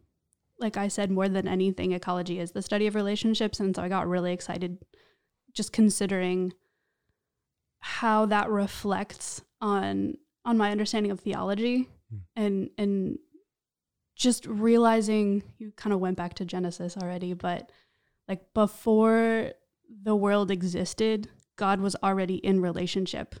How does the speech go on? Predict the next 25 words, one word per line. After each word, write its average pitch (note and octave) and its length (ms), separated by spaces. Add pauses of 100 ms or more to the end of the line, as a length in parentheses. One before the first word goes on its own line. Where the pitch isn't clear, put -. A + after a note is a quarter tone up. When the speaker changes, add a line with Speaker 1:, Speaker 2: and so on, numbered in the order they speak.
(220)
Speaker 2:
Yeah. A2 160
Speaker 1:
with - 220
God. - 340 (260)
Speaker 2:
Yeah. A2 220 (200)
Speaker 1:
And A3 140
so, G#3+ 180
like, F#3+ 260
relationship A3+ 680
is G3 120
the G3+ 100
first - 360
thing A3+ 160
we G3+ 120
encounter G3 680 (140)
Speaker 2:
Mm. G#2 180 (340)
Speaker 1:
in A3 120
the G#3 80
Bible, F#3 580 (220)
and A3 160
it's G#3 140
the G#3+ 100
first G3+ 240
thing G3+ 120
that F#3+ 140
existed. F#3+ 560